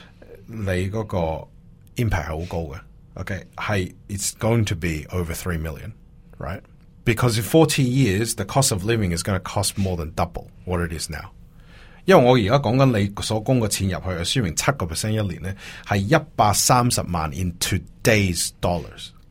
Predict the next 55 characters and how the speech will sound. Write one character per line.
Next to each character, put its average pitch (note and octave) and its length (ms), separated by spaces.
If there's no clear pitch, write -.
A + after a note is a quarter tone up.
今 D#3+ 320
日 B2 80
嘅 - 240
錢 F2 220
去 G2 140
計。 - 140
OK？But - 1500
四 C3+ 220
十 B2+ 220
年 F2+ 140
之 B2+ 160
後 F#2+ 200
呢， F#2 60
it's G2 140
gonna F2+ 220
be F2 140
way F#2 120
more F#2 200
than D#2 160
double D2+ 300
that。 - 140
所 C#3+ 180
以 C3 40
任 A#2+ 140
何 A2 160
人 G2+ 220
覺 C#3 120
得， F3 220
哇， G2+ 160
我 A2+ 100
真 - 140
係 - 60
齋 D#3+ 280
乜 E3 180
嘢 A#2+ 140
都 D3 100
唔 F2 180
理 F#2 100
我 G#2 140
super - 280
嘅 F2+ 160
話， D#2+ 260
如 F#2+ 140
果 G2+ 80
我 G2 100
掟 G2+ 160
去 G2 200
一 A2+ 140
個 F#2+ 100
high G#2 280
growth G#2 220
嘅 E2 120
portfolio F#2 520
嘅 D2+ 180
話， D#2+ 260